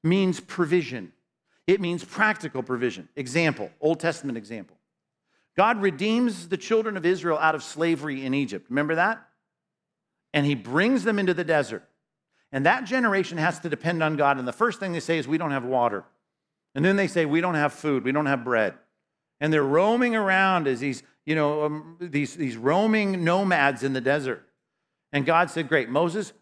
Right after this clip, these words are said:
smack this rock and, uh, water's gonna come out.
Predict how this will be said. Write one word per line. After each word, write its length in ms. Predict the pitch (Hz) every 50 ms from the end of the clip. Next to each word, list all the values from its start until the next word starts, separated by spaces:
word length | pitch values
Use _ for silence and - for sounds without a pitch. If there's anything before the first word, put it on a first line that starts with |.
| _
smack 500 | - - - 143 147 160 180 202 208 -
this 280 | - 202 196 196 - -
rock 500 | 170 160 151 156 165 208 - - - _ _ _ _ _ _ _ _ -
and, 260 | 156 151 143 143 139
uh, 120 | 135 135 127
water's 340 | 135 147 147 147 147 131 -
gonna 160 | - 123 113
come 220 | 110 - 110 104
out. 160 | 98 90 76